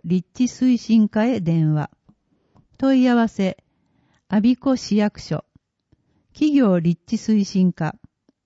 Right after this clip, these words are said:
電話、零四、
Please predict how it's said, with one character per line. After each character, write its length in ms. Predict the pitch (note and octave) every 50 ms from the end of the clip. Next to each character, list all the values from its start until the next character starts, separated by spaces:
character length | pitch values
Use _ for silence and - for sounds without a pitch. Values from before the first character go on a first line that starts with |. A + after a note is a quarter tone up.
| _ _ _ _ _ _ _ -
電 340 | G#3 A#3+ C4 B3+ B3+ A#3+ A#3
話、 260 | A3 G#3+ G3 A3+ - _ _ _ _ _ _ _ _ _ _ _ -
零 360 | G3+ G#3+ B3+ C#4 C#4+ C#4 C4+
四、 320 | C4+ C4 A#3+ A3 E3+ -